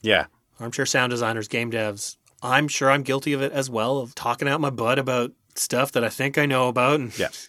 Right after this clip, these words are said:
Speaker 1: I'm
Speaker 2: the
Speaker 1: an
Speaker 2: expert
Speaker 1: armchair,
Speaker 2: is
Speaker 1: I'm
Speaker 2: like,
Speaker 1: an
Speaker 2: No,
Speaker 1: armchair film, filmmaker, for
Speaker 2: Right.
Speaker 1: sure.
Speaker 2: <laughs> And they're just like, "No, that's, you're totally wrong."
Speaker 1: Yeah.
Speaker 2: Um, so it, when, when you're posting about stuff in social media and,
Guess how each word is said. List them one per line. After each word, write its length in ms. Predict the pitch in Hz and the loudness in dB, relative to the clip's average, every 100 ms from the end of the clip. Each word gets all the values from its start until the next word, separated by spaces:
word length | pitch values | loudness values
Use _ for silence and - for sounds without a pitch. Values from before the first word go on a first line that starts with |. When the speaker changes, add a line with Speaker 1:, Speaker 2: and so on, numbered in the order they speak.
| - | -2
Speaker 1:
I'm 100 | 123 | 4
Speaker 2:
the 60 | 127 | 6
Speaker 1:
an 40 | |
Speaker 2:
expert 220 | 117 113 165 | 6 6 6
Speaker 1:
armchair, 40 | |
Speaker 2:
is 60 | 147 | 10
Speaker 1:
I'm 60 | |
Speaker 2:
like, 60 | 156 | 10
Speaker 1:
an 40 | 160 | 12
Speaker 2:
No, 60 | 151 | 10
Speaker 1:
armchair 220 | 170 156 123 | 10 10 10
film, 360 | 135 127 107 - - | 8 6 4 -4 -16
filmmaker, 680 | - 117 110 92 95 92 92 | -4 0 0 -2 -4 -2 -4
for 80 | - _ - | -6 _ 0
Speaker 2:
Right. 200 | 175 135 | 2 2
Speaker 1:
sure. 320 | - 101 80 _ _ | 2 0 -2 _ _
Speaker 2:
<laughs> 200 | - 151 | -6 -2
And 220 | 170 143 | 0 2
they're 160 | 143 | 4
just 140 | 147 139 | 4 4
like, 200 | 123 123 | 0 0
"No, 240 | 151 151 | -14 -12
that's, 320 | 131 120 - - - | -4 -4 -4 -10 -10
you're 180 | 120 | -8
totally 320 | 104 - 113 117 | -8 -10 -10 -10
wrong." 240 | 135 151 - - | -12 -14 -16 -8
Speaker 1:
Yeah. 140 | 82 - _ | -6 -6 _
Speaker 2:
Um, 400 | - 156 139 127 - _ _ | 6 6 6 0 -12 _ _
so 540 | - - 196 151 139 - | -2 6 8 8 4 0
it, 120 | 151 | -2
when, 460 | 147 151 185 208 151 | 2 4 4 2 2
when 260 | 175 185 | 4 6
you're 160 | 185 175 | 6 2
posting 420 | 165 160 160 165 | 4 0 0 0
about 200 | 131 117 | -2 -2
stuff 440 | - 123 107 - - - | -4 -6 -8 -14 -20 -14
in 140 | 127 | -10
social 260 | 117 117 120 | -8 -8 -8
media 380 | 110 101 101 113 _ _ _ _ _ - | -8 -8 -10 -14 _ _ _ _ _ -16
and, 260 | 107 98 | -14 -16